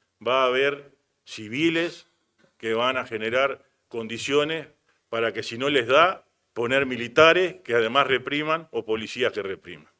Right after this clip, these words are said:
Esta, esta es la continuidad histórica. Y en esto el agradecimiento es porque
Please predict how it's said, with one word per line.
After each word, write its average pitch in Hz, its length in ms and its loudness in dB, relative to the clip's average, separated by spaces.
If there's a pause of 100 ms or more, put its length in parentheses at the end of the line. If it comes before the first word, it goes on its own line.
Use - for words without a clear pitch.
(560)
Esta, 170 520 0
esta 151 340 0
es 151 160 2
la 92 720 2
continuidad 110 540 -8
histórica. 95 580 -4 (800)
Y 131 140 0
en 165 80 4
esto 202 440 2 (160)
el 120 140 0
agradecimiento 123 720 4
es 139 80 8
porque 101 800 2